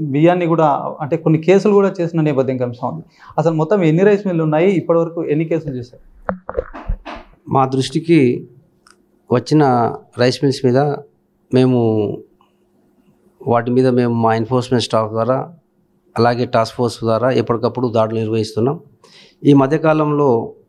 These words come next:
Speaker 2: మరి ఈ గడువు ముగి-, ముగించేందుకు వచ్చినా కూడా ఇంకా మిల్లర్లు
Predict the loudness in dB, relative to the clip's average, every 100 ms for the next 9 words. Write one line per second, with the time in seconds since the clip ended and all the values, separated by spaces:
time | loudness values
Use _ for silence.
0 | _ _ -2 2 4 4 2 2 2 2
1 | 2 2 4 4 6 6 4 0 -4 -2
2 | 0 2 2 2 2 0 0 0 0 -2
3 | 2 0 0 -2 0 -2 -4 -12 _ -20
4 | _ 0 2 4 2 -2 -12 _ _ _
5 | 2 4 4 4 2 0